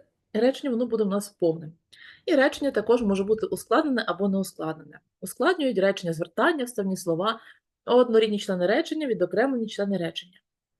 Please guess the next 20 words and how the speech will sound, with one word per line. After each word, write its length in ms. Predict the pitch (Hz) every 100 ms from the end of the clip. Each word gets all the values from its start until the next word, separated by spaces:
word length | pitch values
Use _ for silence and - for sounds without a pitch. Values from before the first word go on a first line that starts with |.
| _ _ _ _ _ -
І 40 | 208
тут 180 | 277
же 80 | 247
одразу 300 | 208 226 220
пригадуємо, 520 | 214 202 311 330 247
як 140 | 190 190
ми, 240 | 202 247 - _ _ _
е, 220 | 196 202 202
опрацьовуємо 640 | 208 233 233 339 339 294
всі 160 | -
інші 220 | 254 269 214
члени 360 | - 208 202
речення. 360 | 175 165 - - _ _ _ _ -
Е, 280 | 190 190
для 180 | 190 262
початку 440 | 302 330 427 440 359
пропоную 420 | 214 247 277 302
також 280 | 240 269 269
переглянути 580 | 220 233 240 220 208
ролик 320 | 202 294 330